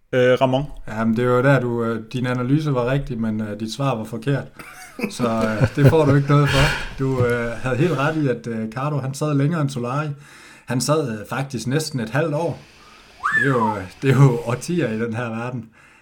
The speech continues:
Speaker 2: Hundrede nioghalvfjerds dage. Solari, han, øh, tog hundrede toogtredive dage, og Ramon, han, øh, han måtte nøjes med,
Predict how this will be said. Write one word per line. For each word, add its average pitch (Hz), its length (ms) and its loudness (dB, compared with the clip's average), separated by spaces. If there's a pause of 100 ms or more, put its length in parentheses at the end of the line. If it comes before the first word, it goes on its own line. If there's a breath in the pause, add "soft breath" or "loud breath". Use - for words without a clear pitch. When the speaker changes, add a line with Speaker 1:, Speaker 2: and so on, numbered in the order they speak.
(120)
Speaker 2:
Hundrede 175 320 0
nioghalvfjerds 147 500 -2
dage. 160 300 -6
Solari, 139 440 -6
han, 147 240 0
øh, 120 320 -4
tog 160 340 -6
hundrede 151 340 -2 (160)
toogtredive 131 680 -6
dage, 131 320 -2
og 107 400 -12
Ramon, 120 400 -4
han, 127 240 -10
øh, 117 60 -8 (760 soft breath)
han 123 180 -6
måtte 117 220 -4
nøjes 113 320 -2
med, 101 200 -4